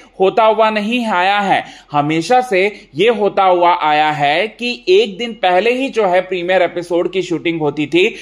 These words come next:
लेकिन इस बार सलमान खान के दूसरे कमिटमेंट्स के चलते, आ, प्रीमियर एपिसोड जो है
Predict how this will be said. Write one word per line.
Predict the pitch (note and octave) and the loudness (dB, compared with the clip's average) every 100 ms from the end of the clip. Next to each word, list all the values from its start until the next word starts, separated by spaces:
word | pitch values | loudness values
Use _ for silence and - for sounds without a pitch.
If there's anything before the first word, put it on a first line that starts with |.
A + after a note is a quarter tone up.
| - | -4
लेकिन | D#3 E3 G#3 G3+ G#3 | -2 0 -2 -2 -2
इस | C4 - | -2 -2
बार | G3 G3+ A3+ | 0 0 0
सलमान | A3 G3 E3 D#3+ G3 A#3 | -2 -2 0 0 0 -2
खान | G3 F3+ F#3 | -4 -4 -2
के | A3 | -2
दूसरे | E3 E3 G3 A3 | 0 -2 0 -4
कमिटमेंट्स | G#3 E3 F3 F3 A#3+ C#4+ - | -2 -4 -6 -4 -2 -2 -4
के | - A#3 | -4 -2
चलते, | - D3+ C#3 G#3+ B3+ B3+ - - - | 0 -2 0 0 0 -2 -12 -14 -4
आ, | E3+ F3 | 0 2
प्रीमियर | E3+ F3 F3+ G#3+ A3+ | 2 2 0 2 2
एपिसोड | G3 F3+ E3+ G3 G3+ | 0 -2 -2 0 0
जो | F#3 E3 | 0 0
है | D#3+ F#3 | 2 0